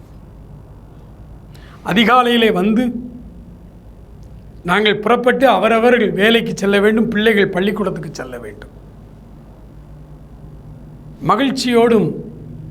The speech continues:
சமாதானத்தோடும் நாங்கள் வந்து இறங்குகிறோம் பாளையங்கோட்டையிலே. எங்களுடைய காரை எடுத்துக்கொண்டு வீட்டுக்குள்ளே வரும் பொழுது, வீடு உடைந்து எல்லா கதவுகளும் உடைக்கப்பட்டிருந்தது.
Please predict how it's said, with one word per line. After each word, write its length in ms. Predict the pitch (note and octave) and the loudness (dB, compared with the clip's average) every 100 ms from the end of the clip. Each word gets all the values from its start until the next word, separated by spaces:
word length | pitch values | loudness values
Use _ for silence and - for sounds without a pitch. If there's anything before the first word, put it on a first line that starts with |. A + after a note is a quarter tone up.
| - - - - | -18 -18 -14 -2
சமாதானத்தோடும் 920 | G#3 A3+ C4 B3+ A#3+ A#3+ B3 B3+ B3+ A3 | 0 4 4 4 2 2 4 4 4 0
நாங்கள் 180 | G3+ F3+ | 0 0
வந்து 280 | F#3+ A3 | 0 2
இறங்குகிறோம் 640 | G3+ F#3+ G#3+ G3 F#3+ F3+ E3+ | 2 2 2 0 0 -2 -2
பாளையங்கோட்டையிலே. 720 | F3 E3+ D3+ C#3+ D#3 C#3 - - - - - - - - - - - - - | -2 -2 -6 -12 -14 -16 -18 -20 -20 -20 -20 -20 -20 -20 -20 -20 -20 -20 -20
எங்களுடைய 400 | - E3 F3 E3+ | -8 0 2 2
காரை 420 | F3 G3+ A3+ G#3+ F#3 | 2 2 4 4 2
எடுத்துக்கொண்டு 560 | F#3 F#3+ G#3 G3+ G3 | 0 -2 0 2 2
வீட்டுக்குள்ளே 560 | F3+ G#3 G#3+ E3+ G3 F3+ | 0 0 0 0 2 2
வரும் 300 | E3 F#3 G3 | 2 2 0
பொழுது, 480 | F3 D#3 D#3 C#3+ - - - - - - | 0 -2 -4 -6 -12 -18 -20 -20 -20 -10
வீடு 460 | C#3+ G#3 G#3 F#3+ D3 | -2 0 2 0 0
உடைந்து 480 | D3 G#3+ G#3+ F3+ E3 - - - - - - - - - - - - - - - - - - - - | 0 0 2 0 -2 -4 -12 -18 -20 -20 -20 -20 -20 -20 -20 -20 -20 -20 -20 -20 -20 -20 -20 -20 -14
எல்லா 460 | - G#3+ C4+ C#4 A#3+ | -4 0 4 4 2
கதவுகளும் 600 | G3 G#3+ A#3+ A#3 G#3 D#3+ | 2 2 4 4 2 0
உடைக்கப்பட்டிருந்தது. 840 | - G3+ F3+ F3 - - - - | -2 -2 -6 -6 -10 -12 -18 -20